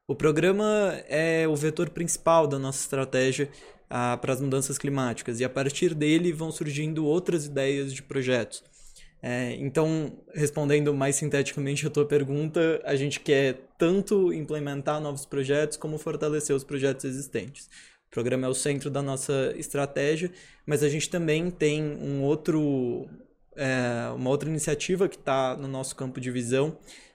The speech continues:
é, que é um curso de treinamento voltado pra jovens dentro da pauta de transição energética justa.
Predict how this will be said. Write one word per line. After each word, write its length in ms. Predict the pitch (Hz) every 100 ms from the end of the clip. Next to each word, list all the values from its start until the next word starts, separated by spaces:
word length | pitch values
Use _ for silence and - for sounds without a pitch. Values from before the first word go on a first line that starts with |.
| -
é, 260 | 123 127
que 100 | 123
é 60 | 156
um 80 | 151
curso 280 | 156 170 -
de 100 | 165
treinamento 640 | 165 160 147 147 160 156
voltado 500 | 143 143 147 143 143
pra 200 | 143 135
jovens 680 | 131 131 139 139 143 139 -
dentro 380 | 135 143 147 139
da 100 | 135
pauta 340 | 135 135 135
de 120 | 135
transição 340 | - 139 135 135
energética 640 | 135 127 127 123 - 135
justa. 400 | 127 123 -